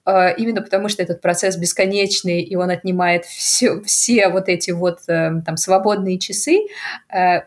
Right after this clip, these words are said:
почему-то не до чувства юмора. То есть самим авторам, когда они пишут эту книгу, шутить уже сложно. <laughs> Вот, так что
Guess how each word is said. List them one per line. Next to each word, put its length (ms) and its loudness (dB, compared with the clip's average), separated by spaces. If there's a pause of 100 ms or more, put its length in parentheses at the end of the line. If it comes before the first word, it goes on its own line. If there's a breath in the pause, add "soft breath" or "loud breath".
почему-то 440 0
не 140 0
до 120 4
чувства 320 -2
юмора. 420 2
То 140 -2
есть 140 -2
самим 340 2
авторам, 460 2
когда 280 0
они 180 2
пишут 340 -2
эту 180 -8
книгу, 340 2
шутить 500 0
уже 300 4
сложно. 800 2
<laughs> 800 -4
Вот, 280 0
так 160 2
что 180 0